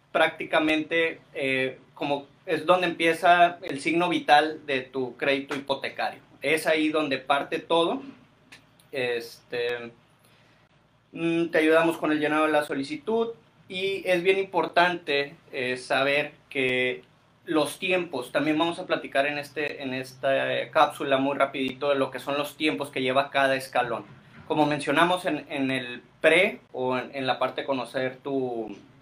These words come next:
tu proyecto, con una llamada nos basta en, en cuestión de minutos, si acaso una hora, podemos conocer a detalle lo que es tu proyecto. En este segundo escalón, eh,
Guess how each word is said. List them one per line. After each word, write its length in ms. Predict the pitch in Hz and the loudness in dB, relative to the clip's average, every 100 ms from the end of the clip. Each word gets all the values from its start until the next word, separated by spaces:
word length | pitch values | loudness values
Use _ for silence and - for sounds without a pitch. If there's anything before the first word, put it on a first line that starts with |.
| _ | _
tu 100 | 139 | -6
proyecto, 720 | 135 127 135 160 156 180 185 - _ _ _ _ _ _ | -2 0 2 0 0 -4 -4 -8 _ _ _ _ _ _
con 160 | - 139 | 0 2
una 180 | 143 165 | 4 4
llamada 400 | 156 147 147 151 | 4 4 4 4
nos 180 | 143 117 | 0 0
basta 420 | 135 - 185 185 | -2 0 -2 -2
en, 240 | 139 - | -4 -8
en 80 | 127 | -10
cuestión 480 | 127 123 - 127 131 | -8 -10 -6 -4 0
de 480 | 135 131 123 110 101 _ | 0 0 -2 -4 -6 _
minutos, 840 | 135 131 135 165 160 147 156 - - - | -4 0 2 2 2 0 0 -6 -20 -20
si 140 | - | -2
acaso 340 | 117 123 127 151 | 0 0 -2 -2
una 260 | 147 139 | 2 6
hora, 240 | 139 147 160 | 8 8 4
podemos 300 | 131 131 143 | 2 0 -2
conocer 400 | 151 127 135 135 | -4 -4 0 4
a 80 | 139 | 6
detalle 400 | 123 123 127 135 | 4 0 0 0
lo 160 | 131 | -2
que 80 | 151 | -6
es 100 | 143 | -10
tu 120 | 143 | -10
proyecto. 560 | 135 131 147 151 196 196 _ _ - | -6 -2 0 -2 -6 -6 _ _ -4
En 140 | 165 | 2
este 300 | 170 170 202 | 2 2 -4
segundo 480 | 202 170 170 180 185 | -2 -2 -2 -2 -4
escalón, 680 | 185 - 143 156 160 139 - _ - _ _ _ _ _ _ _ 135 | -4 2 2 2 -2 -4 -12 _ -20 _ _ _ _ _ _ _ -6
eh, 500 | 123 123 120 113 | -2 -2 -2 -4